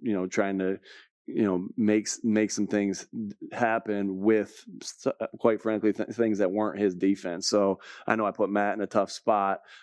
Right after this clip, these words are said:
I know I put Sean in a tough spot, obviously. Um, but at the, at the time that I, I did that, um,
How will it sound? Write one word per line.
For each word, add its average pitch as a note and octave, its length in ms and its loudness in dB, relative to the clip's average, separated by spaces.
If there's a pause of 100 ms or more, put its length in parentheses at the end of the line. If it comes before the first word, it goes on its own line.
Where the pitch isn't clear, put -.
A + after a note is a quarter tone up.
I - 80 0
know A#2 100 2
I A2+ 40 2
put A#2 200 -2
Sean C3 300 2
in G2 120 0
a F2 40 0
tough F2+ 220 0
spot, F2+ 280 0
obviously. F2+ 640 0 (380)
Um, G2+ 500 0 (260)
but A2+ 240 4
at G#2 100 -4
the, A#2 340 0
at A2 140 0
the G2+ 100 0
time A2+ 420 -2
that G#2+ 160 2
I, G2 300 2 (100)
I G2 120 2
did G#2 300 2
that, G#2 380 0 (120)
um, F2+ 440 -2